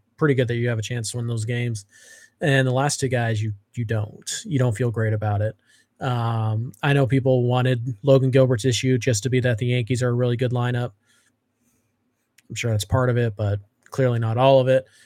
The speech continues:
I know people want the issue to be that Logan Gilbert's fatigue because that seems to be the easiest thing to fix. But we might need to, you know, accept a reality here where that's just not the case. Um,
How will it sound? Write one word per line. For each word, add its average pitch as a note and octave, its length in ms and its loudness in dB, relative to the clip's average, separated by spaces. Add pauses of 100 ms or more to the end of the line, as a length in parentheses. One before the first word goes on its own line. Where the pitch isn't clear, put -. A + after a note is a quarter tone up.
(180)
I C3+ 60 -2
know C#3 160 2
people B2 360 0
want C3 260 0
the C3+ 120 0
issue C3+ 240 0
to C#3 80 4
be C#3 220 2
that C3 280 0 (140)
Logan C3+ 300 0
Gilbert's C3+ 360 0
fatigue C#3+ 640 -4
because A#2+ 300 -2
that A#2 180 -4
seems B2 280 -4
to B2 60 -8
be B2 100 -2
the A#2 100 -6
easiest A#2+ 360 -4
thing A#2+ 140 -6
to A2 80 -4
fix. - 460 -4 (600)
But B2+ 420 0 (120)
we D3 160 -2
might C3+ 220 2
need B2+ 180 -2
to, A#2+ 480 -4
you C#3+ 100 -6
know, A#2+ 120 -4
accept A2 300 -4
a B2 40 -6
reality B2 360 0
here A#2 160 -4
where A#2 140 -4
that's A2+ 280 -4 (260)
just - 400 -10
not A2 260 -6
the - 60 -20
case. - 640 -4
Um, G#2+ 380 -6